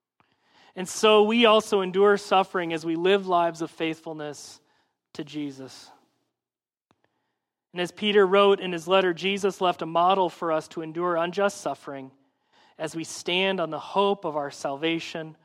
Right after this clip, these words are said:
of our Savior who bore our sins in his body on the tree. As Paul wrote, "For I consider the sufferings of this present time are not worth comparing with the glory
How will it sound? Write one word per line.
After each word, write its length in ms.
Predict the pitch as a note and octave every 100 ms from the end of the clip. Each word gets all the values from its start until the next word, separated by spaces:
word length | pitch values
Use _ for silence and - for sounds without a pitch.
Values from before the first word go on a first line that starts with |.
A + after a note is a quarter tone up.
| _ _ _ _
of 140 | D#3+ D#3
our 120 | D3+
Savior 540 | C#3+ - F3 E3 E3
who 180 | D3+ D3
bore 340 | C#3+ E3 F3+ F3+
our 200 | E3 E3
sins 680 | - D3 C3+ C3+ C3 - _ _ _ _ _
in 200 | E3 F3
his 220 | E3+ D#3+
body 420 | C#3 C3+ C#3 C3
on 200 | B2+ C3+
the 80 | C#3
tree. 400 | - - A2+ A#2+ _ _ _ _ _ _ _ _ _ _ _ _ _ _ _ _ _ _ _ _ _ _
As 140 | C#3+
Paul 260 | - E3 E3
wrote, 200 | D#3+ C#3+
"For 120 | -
I 60 | D3
consider 640 | - D3 - F#3+ G3 G3
the 120 | E3+
sufferings 680 | D3 - G3 - G3+ F#3+ F3+
of 100 | D3
this 240 | D#3 G3+ -
present 380 | - F3 E3
time 420 | D#3 C#3+ C3+ B2+ B2 _ _ _ _ _ _ -
are 140 | D3+
not 420 | D3 E3 E3+ E3+
worth 300 | E3 E3 D#3
comparing 580 | - E3 - C#3 C3 B2
with 140 | C3 C3
the 80 |
glory 680 | C3 C3+ D3+ D3+ C3+ A#2+ A2+